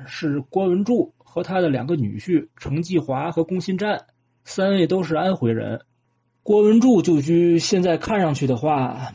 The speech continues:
门牌是北安道二十二号。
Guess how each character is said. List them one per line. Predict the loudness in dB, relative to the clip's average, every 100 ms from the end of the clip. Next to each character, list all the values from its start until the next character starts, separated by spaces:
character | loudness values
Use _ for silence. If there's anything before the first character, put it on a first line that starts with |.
| -2
门 | 0
牌 | 0 0 2 2 0 -4 _ -20
是 | -12 -6
北 | 0
安 | 0 0
道 | 2 2 2
二 | 0 -2
十 | 0
二 | 0 0
号。 | 0 -2 -2